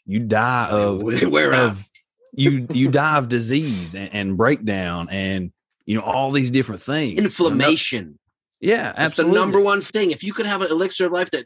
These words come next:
Speaker 2: only cured all systemic inflammation and made your body recognize cancer cells and eliminate them, that's all it would take.
Speaker 1: How long could a person live? I mean,
Speaker 2: And until they got hit by a car or something, eaten by a lion.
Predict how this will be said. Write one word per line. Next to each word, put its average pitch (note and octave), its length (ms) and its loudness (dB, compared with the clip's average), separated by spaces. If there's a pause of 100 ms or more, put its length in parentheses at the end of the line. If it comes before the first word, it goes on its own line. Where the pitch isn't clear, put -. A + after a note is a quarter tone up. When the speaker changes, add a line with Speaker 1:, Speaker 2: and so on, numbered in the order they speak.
Speaker 2:
only F#3+ 340 2
cured F#3+ 520 -4
all D#3+ 320 0
systemic E3+ 540 -6
inflammation D#3 680 -4 (240)
and D3+ 80 0
made D#3+ 180 4
your E3+ 100 2
body E3 200 4
recognize D3+ 480 -2
cancer C3 360 -2
cells F#3 420 0 (180)
and C#3+ 80 0
eliminate D3+ 400 4
them, G#3+ 300 0 (160)
that's - 140 -4
all A3+ 200 4
it A#3+ 60 2
would A3 100 -2
take. - 340 -2 (1120)
Speaker 1:
How A2+ 160 0
long A#2+ 200 4
could A2+ 100 0
a F#2 40 -6
person A2+ 300 -2
live? E2 280 -4 (280)
I G#2+ 80 -2
mean, G2+ 460 0
Speaker 2:
And B3+ 100 2
until C4+ 240 2
they B3+ 120 2
got A#3+ 180 -2
hit A#3 220 -4
by A3+ 120 -4
a G3 40 -6
car F#4 300 -2
or D4+ 40 -4
something, C3 400 -4
eaten E3+ 220 -2
by F3+ 160 4
a E3+ 40 2
lion. F3 380 -4